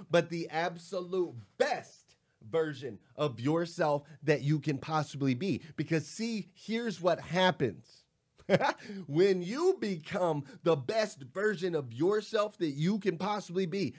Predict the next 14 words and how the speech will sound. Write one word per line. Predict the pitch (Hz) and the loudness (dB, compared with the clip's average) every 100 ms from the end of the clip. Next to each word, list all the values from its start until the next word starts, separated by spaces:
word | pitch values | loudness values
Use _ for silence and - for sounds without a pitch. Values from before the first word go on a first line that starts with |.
| - | -12
as | - 180 202 190 | -4 0 0 -2
a | 165 | -6
child | 165 - 196 202 190 170 - | -8 -6 -4 -2 -2 -6 -4
of | 202 196 143 - | 0 0 -4 -6
God, | 185 202 143 - - 127 | -2 0 -2 -4 -12 -2
guess | 175 190 | 0 0
what | 196 190 190 | -2 -4 -4
you | 180 | -6
do? | 214 240 143 - _ | -4 -2 -2 -6 _
You | 143 175 196 147 | -8 -4 -4 -6
glorify | 123 143 196 202 196 185 180 165 - 170 160 151 135 113 101 _ _ _ _ _ _ - | -6 -4 -2 0 0 -2 -4 -4 -2 0 0 0 -2 -4 -12 _ _ _ _ _ _ -2
God | 139 127 107 85 - _ _ _ _ _ _ _ _ | 2 2 0 -8 -20 _ _ _ _ _ _ _ _
on | 139 131 117 101 90 - _ _ _ _ _ _ _ _ _ | -4 -2 -2 -6 -10 -18 _ _ _ _ _ _ _ _ _
earth. | 131 92 110 | -10 -10 -14